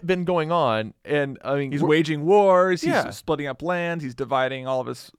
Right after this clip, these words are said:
Speaker 1: And this whole time he's
Speaker 2: property.
Speaker 1: like, "So God totally talked to me and told me we would have a son,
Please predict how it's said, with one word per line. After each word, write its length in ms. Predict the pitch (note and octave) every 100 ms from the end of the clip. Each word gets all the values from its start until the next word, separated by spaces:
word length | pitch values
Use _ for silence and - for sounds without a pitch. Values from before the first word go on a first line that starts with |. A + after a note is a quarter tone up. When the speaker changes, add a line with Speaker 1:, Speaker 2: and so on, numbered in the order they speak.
| -
Speaker 1:
And 120 | D#3+
this 100 | D3+
whole 80 | F#3+
time 120 | F3+
he's 40 | F#3+
Speaker 2:
property. 160 | E3+
Speaker 1:
like, 180 | D3+ E3+
"So 380 | - D3 C3+ A#2 _
God 260 | C3 F#3+ A3+
totally 380 | - G3+ G#3 F3+
talked 300 | E3+ D3+ -
to 60 |
me 140 | A#2 G#2
and 100 | A2
told 160 | B2+
me 80 | A#2
we 120 | A2
would 100 | A2
have 100 | A2+
a 40 | F2+
son, 420 | - G#2+ F2+ F2